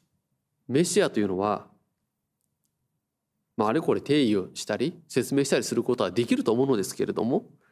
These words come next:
結局は完全懲悪とよく言われる、そういったヒーローであるでしょう。で、それは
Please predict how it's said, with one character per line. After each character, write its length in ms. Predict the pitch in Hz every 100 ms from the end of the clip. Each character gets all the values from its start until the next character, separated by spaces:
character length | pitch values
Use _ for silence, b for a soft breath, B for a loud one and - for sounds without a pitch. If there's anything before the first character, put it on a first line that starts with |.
| b b b b -
結 280 | 226 233 - _
局 280 | - 311 370
は 240 | - - - _ _ _ _ _ _ _ _ _ _ _ _ _ _ - - _ _ _ -
完 300 | - 131 135
全 360 | 113 135 131
懲 360 | 127 - 123 127
悪 160 | 127 -
と 120 | - _
よ 100 | 127
く 60 | -
言 120 | 113
わ 120 | 110
れ 100 | 120
る、 300 | 123 135 131 b b b b
そ 300 | - - 160
う 60 | 185
い 40 |
っ 40 | 185
た 180 | -
ヒ 240 | 180 - 202
ー 40 |
ロ 100 | 160
ー 20 |
で 80 | 107
あ 60 | 196
る 60 |
で 80 | 98
し 120 | -
ょ 120 | 101 - _ _ _ _ _ _ _ _ _ _ _ _ _ _ _ _ _ _ _ -
う。 0 |
で、 60 | 131
そ 120 | 147
れ 60 |
は 220 | 156 151